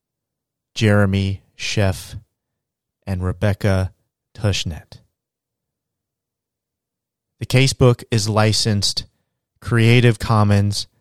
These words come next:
Attribution, Non-Commercial, four point oh International. That means that the author has allowed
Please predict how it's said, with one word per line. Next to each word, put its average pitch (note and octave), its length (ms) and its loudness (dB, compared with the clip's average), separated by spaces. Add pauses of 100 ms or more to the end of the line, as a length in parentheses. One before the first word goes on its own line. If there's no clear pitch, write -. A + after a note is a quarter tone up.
(320)
Attribution, G2 920 0 (300)
Non-Commercial, G2+ 960 0 (380)
four G#2+ 240 0
point G2+ 360 0
oh F2+ 380 0 (340)
International. F2+ 880 -2 (2000)
That C3 200 2
means B2 540 4 (220)
that G#2+ 160 -2
the G#2 80 2
author G2+ 420 2
has F#2 240 -2
allowed F#2+ 480 0